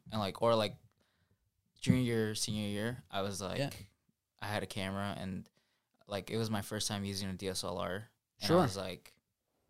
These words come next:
Speaker 1: "I'm gonna do this thing."
Speaker 2: Yeah, and that's, that was the spark that, that transcended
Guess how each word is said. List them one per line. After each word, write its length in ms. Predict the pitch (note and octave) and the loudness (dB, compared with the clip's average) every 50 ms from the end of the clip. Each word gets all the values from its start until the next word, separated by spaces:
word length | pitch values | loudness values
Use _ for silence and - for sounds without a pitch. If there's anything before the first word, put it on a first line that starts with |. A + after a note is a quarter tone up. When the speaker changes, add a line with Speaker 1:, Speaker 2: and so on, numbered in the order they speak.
| _ _ _ _ _ _ _ - | _ _ _ _ _ _ _ -10
Speaker 1:
"I'm 120 | - G2+ | -6 -4
gonna 140 | G2+ G2+ F#2+ F2+ | -4 -4 -4 -4
do 100 | F2+ F#2+ F#2 | -6 -10 -12
this 240 | - - - - - - | -14 -16 -20 -20 -16 -4
thing." 100 | - C3+ | 2 2
Speaker 2:
Yeah, 180 | D#3 E3 - - - - | 4 4 2 0 -4 2
and 140 | - C#3+ D3 | 6 10 10
that's, 220 | D3+ D3+ D3 - - | 10 10 8 6 4
that 260 | D#3+ C#3 C#3+ D3 D3+ | 10 12 12 12 12
was 160 | D#3 D3 A#2+ | 10 8 8
the 80 | - C3 | 8 6
spark 500 | - - - - C#3+ C3+ C3+ D3 D3 - | 6 6 6 8 10 10 10 10 8 6
that, 240 | - C#3 C3+ - - | 2 2 2 4 4
that 180 | C3 C3 - - | 2 2 2 2
transcended 880 | - - C#3+ C3+ C3 C3 - - C3+ C3 C3 C3 C3 B2+ B2 A#2+ A#2 | 4 6 8 8 8 8 6 6 6 6 6 6 4 4 4 0 -4